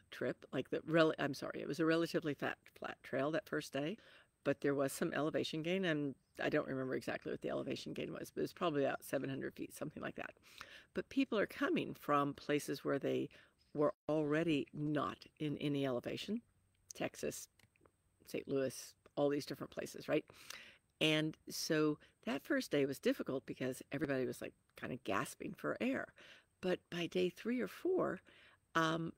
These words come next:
the perceived effort became simpler or lower because they had already developed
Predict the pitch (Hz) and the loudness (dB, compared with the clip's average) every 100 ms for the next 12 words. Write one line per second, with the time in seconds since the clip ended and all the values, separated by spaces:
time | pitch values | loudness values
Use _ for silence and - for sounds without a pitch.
0 | - 170 180 - 226 208 214 208 - 165 | -2 -2 -2 0 0 2 0 0 0 -2
1 | - 151 143 - 180 220 151 135 180 - | 0 -2 -2 -2 -2 -2 0 0 -2 -4
2 | - 139 139 170 185 135 180 - - _ | 0 2 4 4 4 4 0 -6 -20 _
3 | - 160 - 143 139 - - - 143 143 | -2 -2 0 0 0 -4 -8 -4 -2 -2
4 | - 135 139 143 139 135 - 147 - 147 | -2 0 0 2 0 -2 -4 -6 -2 0
5 | 143 - | -2 -4